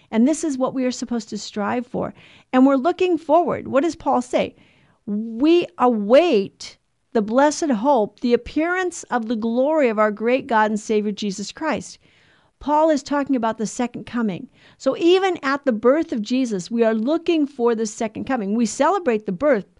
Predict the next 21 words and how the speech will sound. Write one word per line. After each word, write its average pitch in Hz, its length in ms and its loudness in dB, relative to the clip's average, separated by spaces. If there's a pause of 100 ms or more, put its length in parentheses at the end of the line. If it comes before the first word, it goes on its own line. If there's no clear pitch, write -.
(280)
but 233 100 -6
we're 285 180 2
looking 330 340 0
for 294 140 0
the 247 120 0
second 285 440 -6
coming. 233 340 -4
We're 226 140 2
longing 302 560 0
for 269 120 -6
the 233 120 -4
second 214 300 -6
coming. 196 280 -6
We 220 80 -4
should 240 160 -8
be 254 100 0
praying 320 500 -4
for 226 80 -8
the 202 100 -6
second 175 300 -8
coming. - 280 -8